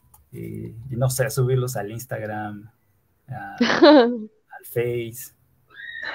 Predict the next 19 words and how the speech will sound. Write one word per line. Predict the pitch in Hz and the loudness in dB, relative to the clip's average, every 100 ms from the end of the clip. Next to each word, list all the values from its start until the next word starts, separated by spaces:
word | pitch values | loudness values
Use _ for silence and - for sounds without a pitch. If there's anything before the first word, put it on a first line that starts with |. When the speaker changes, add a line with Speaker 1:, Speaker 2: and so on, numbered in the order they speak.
| - | -2
Speaker 1:
a | 131 | 4
Naturalista. | 127 - 127 110 127 139 - 123 123 - - - - - - | 4 4 2 2 0 -2 0 0 2 -2 -12 -20 -20 -20 -10
Naturalista, | 127 131 127 139 147 143 156 151 | 0 4 8 6 6 4 6 6
por | 135 127 | 4 -2
si | 127 | -2
no | 123 127 | 0 2
saben | 131 123 127 127 - - _ | 2 2 2 -2 -8 -20 _
o | 117 117 | -8 -2
no | 120 135 | 4 4
conocen | 131 131 127 139 | 4 4 4 2
a | 117 | -2
Naturalista, | 104 - 107 113 123 131 | -4 -8 -8 -6 -2 -2
es | 135 | 0
una | 135 | 0
aplicación | 127 127 110 - 131 151 - _ _ _ _ - | -2 -4 -8 -2 0 0 -4 _ _ _ _ -4
que | 123 120 | -2 0
sirve | 160 165 190 | 0 2 2
como | 156 135 | 2 2
Pokémon, | 143 156 160 190 240 | 2 2 2 2 -2